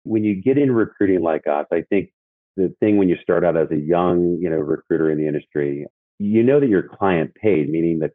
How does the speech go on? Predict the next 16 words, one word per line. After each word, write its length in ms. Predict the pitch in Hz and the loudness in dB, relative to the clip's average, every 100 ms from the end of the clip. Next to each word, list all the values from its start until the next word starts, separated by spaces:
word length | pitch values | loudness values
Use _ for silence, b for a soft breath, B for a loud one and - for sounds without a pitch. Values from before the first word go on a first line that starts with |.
| _ | _
client 340 | 101 98 87 | 0 0 0
company 380 | 147 147 92 82 | -2 0 0 0
that 140 | 78 80 | -2 -2
has 300 | 90 90 87 | -2 -2 -2
the 360 | 92 85 80 78 - _ _ | -2 0 0 -4 -12 _ _
opening 640 | 101 98 87 80 76 78 - _ _ | -2 0 0 0 0 -4 -10 _ _
pays 220 | 95 90 73 | 0 0 0
you 180 | 82 80 | 0 0
a 60 | - | -2
fee 180 | 85 82 | -2 0
to 120 | 76 - | -2 -2
find 260 | 82 80 78 | -2 0 -2
a 60 | |
great 320 | 67 - 76 - 78 | -2 -2 -4 -4 -8
candidate. 420 | 71 67 65 65 _ _ _ - | -6 -4 -6 -8 _ _ _ 0
Candidates 380 | 156 147 107 | 2 2 0